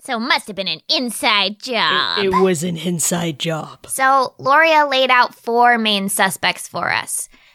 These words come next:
Speaker 1: Queen Tenevine's aunt, Magdalena, the Queen's sister, Renetta, the Queen's father-in-law, Greenspire, and also the Marchioness de Cabibone. They all had various motives against Tenevine's reign as queen, and they had the information that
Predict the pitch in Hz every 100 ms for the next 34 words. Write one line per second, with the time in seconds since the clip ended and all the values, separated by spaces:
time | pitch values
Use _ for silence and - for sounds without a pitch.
0 | - - 285 254 247 233 220 214 202 -
1 | 262 269 330 233 226 226 214 226 240 247
2 | 269 - 233 - 226 214 240 277 - 269
3 | 254 233 233 226 226 226 - _ _ 254
4 | 302 277 262 - 247 262 277 285 277 285
5 | 302 254 214 220 226 - 208 208 214 226
6 | - - 220 220 240 269 262 233 226 220
7 | 226 262 262 294 - 226 220 196 202 202
8 | 180 160 170 _ - _ _ 254 294 302
9 | 302 294 247 262 269 269 254 247 233 233
10 | 233 233 240 226 220 220 - 240 220 214
11 | 208 202 208 208 202 - 302 320 311 311
12 | 294 - 254 254 240 240 233 208 208 202
13 | 196 202 202 202 202 202 190 175